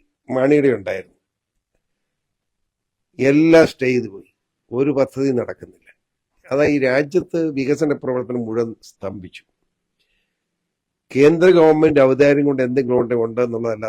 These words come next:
ഒന്നുമില്ല എന്ന നിലയെത്തിയിരിക്കുക. ഈ സാഹചര്യത്തിൽ സ്വാഭാവികമായി ജനം പ്രതികരിച്ചു.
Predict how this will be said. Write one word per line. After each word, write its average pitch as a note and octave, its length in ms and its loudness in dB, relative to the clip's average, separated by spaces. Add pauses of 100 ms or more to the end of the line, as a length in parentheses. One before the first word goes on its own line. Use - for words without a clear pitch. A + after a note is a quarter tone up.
(100)
ഒന്നുമില്ല A2+ 460 -8 (240)
എന്ന G2+ 160 -20 (140)
നിലയെത്തിയിരിക്കുക. F#2 580 -20 (920)
ഈ C#3 80 -2 (100)
സാഹചര്യത്തിൽ C#3+ 520 0 (100)
സ്വാഭാവികമായി C#3 840 2 (200)
ജനം B2+ 240 -2 (800)
പ്രതികരിച്ചു. C3+ 520 0